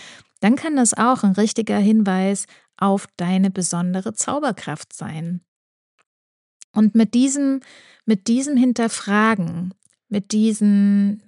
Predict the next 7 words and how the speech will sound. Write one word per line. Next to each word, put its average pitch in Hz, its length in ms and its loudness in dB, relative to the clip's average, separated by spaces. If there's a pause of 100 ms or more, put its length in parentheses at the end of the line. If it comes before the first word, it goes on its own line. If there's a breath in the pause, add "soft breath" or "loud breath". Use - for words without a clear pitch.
Wiederentdecken 196 960 2
deiner 185 300 0
Persönlichkeit 190 1000 -2
oder 180 220 -6
deiner 185 320 -2
besonderen 180 640 -4
Fähigkeiten 185 920 -4